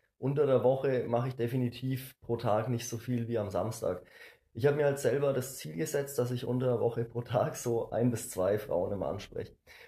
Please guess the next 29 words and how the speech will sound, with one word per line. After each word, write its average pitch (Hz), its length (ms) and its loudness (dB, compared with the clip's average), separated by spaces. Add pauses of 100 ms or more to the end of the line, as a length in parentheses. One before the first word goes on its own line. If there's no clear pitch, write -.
(140)
Und 117 160 -2
ich 135 160 -2
finde 139 280 2
halt, 123 440 2 (160)
ein 127 240 2
bis 127 220 -2
zwei 113 200 4
Frauen 131 580 0 (120)
pro 107 180 -2
Tag, 117 500 0 (440)
das 107 140 -2
ist 117 120 0
jetzt 131 240 2
wirklich, 131 540 0 (140)
äh, 110 160 0
kein, 110 440 0
kein 104 240 0
Meisterwerk, 104 600 2
das - 160 -8
hinzubekommen. 107 640 -4
Ja, 110 120 2
auch 120 160 4
wenn 120 120 4
ich 120 160 -2 (400)
von 117 160 2
beiden 135 340 6
einen 110 140 2
Korb 131 260 2
bekomme, 160 420 -2